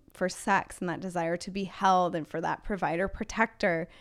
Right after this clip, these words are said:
energy in our lives, right? We'll go into, like, a pleasing frenzy and try on all kinds of different costumes and be like, "Is this one gonna keep him around? Is this one gonna keep him around?" You know?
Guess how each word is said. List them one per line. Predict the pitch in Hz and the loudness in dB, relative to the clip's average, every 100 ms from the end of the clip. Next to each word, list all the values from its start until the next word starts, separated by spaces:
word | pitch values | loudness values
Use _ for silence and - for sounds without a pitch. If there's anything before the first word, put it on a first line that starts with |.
| - - | -16 -6
energy | 196 180 185 175 170 | -2 -2 -2 -2 -2
in | 165 | -2
our | 170 | -2
lives, | 175 190 220 165 - - - | 0 2 4 2 -6 -14 -6
right? | 170 165 202 | -2 0 0
We'll | 170 185 | 0 2
go | 196 190 | 4 2
into, | 190 190 | 2 0
like, | 175 180 | 0 0
a | 185 | -4
pleasing | - 226 202 196 185 | -6 -2 -2 -2 -4
frenzy | 180 - 208 226 196 185 160 | -2 2 4 4 4 2 0
and | 165 | 0
try | - 185 | 2 4
on | 180 185 | 4 2
all | 190 | 0
kinds | 202 214 226 | 0 0 0
of | 202 | -2
different | 202 190 175 | -2 -4 0
costumes | 180 175 - 175 165 175 | 0 0 -2 -4 -4 -4
and | 175 | -2
be | 190 | 0
like, | 180 180 | 0 -2
"Is | 190 | -6
this | - - - | -8 -4 4
one | 302 | 4
gonna | 302 311 320 294 - - - - - | 4 2 2 0 -8 -20 -20 -20 -2
keep | - 277 | 2 4
him | 302 302 | 4 4
around? | 311 311 311 339 294 | 4 6 8 8 8
Is | 190 | 4
this | - 196 | -2 -4
one | 285 330 330 | 2 4 6
gonna | 320 349 | 4 2
keep | 349 359 | 0 0
him | 381 | 0
around?" | 370 349 359 349 330 | 0 4 6 4 4
You | 240 | 2
know? | 196 196 | 2 0